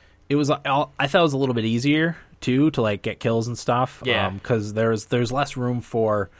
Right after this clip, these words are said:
Speaker 1: being sniped from really far away.
Speaker 2: Yeah.
Speaker 1: Uh, that happened to me all the time on, on Hoth. So
Speaker 2: And there
Speaker 1: in
Speaker 2: was
Speaker 1: this one, I felt like I was a little bit more effective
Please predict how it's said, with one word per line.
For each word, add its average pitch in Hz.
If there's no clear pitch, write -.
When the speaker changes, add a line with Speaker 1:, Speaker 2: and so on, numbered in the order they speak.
Speaker 1:
being 117
sniped 101
from 95
really 95
far 87
away. 82
Speaker 2:
Yeah. 104
Speaker 1:
Uh, 95
that 104
happened 104
to 95
me 98
all 92
the 95
time 90
on, 87
on 87
Hoth. 90
So 90
Speaker 2:
And 123
there 123
Speaker 1:
in 120
Speaker 2:
was 165
Speaker 1:
this -
one, 160
I 147
felt 139
like 123
I 117
was 113
a -
little 107
bit 104
more 98
effective 117